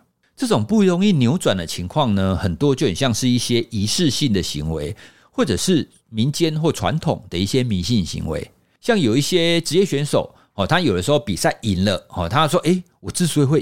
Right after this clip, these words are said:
赢，是不是因为我戴了某一顶宫庙的帽子？哦，所以下次他就会想说：好，那我就再戴同样的帽子，或者是不洗那一顶帽子。就算我心知肚明，戴帽子跟比赛没有直接的关系，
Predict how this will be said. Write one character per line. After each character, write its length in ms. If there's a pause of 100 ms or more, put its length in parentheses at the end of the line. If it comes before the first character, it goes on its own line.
赢， 200 (220)
是 160
不 60
是 120
因 80
为 60
我 100
戴 360
了 160
某 260
一 40
顶 260
宫 180
庙 240
的 100
帽 300
子？ 240 (520)
哦， 120
所 260
以 240
下 300
次 340
他 140
就 120
会 40
想 220
说： 120
好， 300
那 140
我 100
就 100
再 240 (220)
戴 180
同 280
样 180
的 60
帽 260
子， 160 (320)
或 160
者 60
是 40
不 200
洗 400
那 160
一 20
顶 160
帽 240
子。 160 (340)
就 180
算 380
我 100
心 240
知 160
肚 220
明， 320
戴 160
帽 180
子 80
跟 160
比 160
赛 300
没 80
有 120
直 140
接 140
的 80
关 240
系， 280